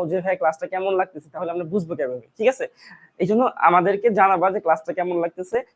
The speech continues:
যদি ক্লাসটা ভালো লেগে থাকে, তাহলে অবশ্যই তোমরা হচ্ছে তোমাদের ফ্রেন্ডদেরকে জানিয়ে দিবা। ফ্রেন্ডদেরকে মেন-, মানে কি বলে এটাকে, আমাদের রা-, লাইভ ক্লাসগুলো চলতেছে সেইগুলো সম্পর্কে জানাবা, যেন আমরা সবাই মিলে লাইভ ক্লাস করতে পারি। এই জন্য আমরা একটা প্ল্যাটফর্মও রেডি করে ফেলছি,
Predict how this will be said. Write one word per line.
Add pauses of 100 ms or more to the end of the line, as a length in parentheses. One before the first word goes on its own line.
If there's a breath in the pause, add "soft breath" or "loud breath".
(120)
যদি
ক্লাসটা
ভালো
লেগে
থাকে, (360)
তাহলে
অবশ্যই
তোমরা
হচ্ছে
তোমাদের
ফ্রেন্ডদেরকে
জানিয়ে
দিবা। (460 soft breath)
ফ্রেন্ডদেরকে (180)
মেন-, (180)
মানে (100)
কি
বলে
এটাকে, (300)
আমাদের (100)
রা-, (260)
লাইভ
ক্লাসগুলো (100)
চলতেছে (100)
সেইগুলো
সম্পর্কে
জানাবা,
যেন
আমরা (120)
সবাই
মিলে
লাইভ
ক্লাস
করতে
পারি। (400 loud breath)
এই
জন্য
আমরা
একটা
প্ল্যাটফর্মও
রেডি
করে
ফেলছি,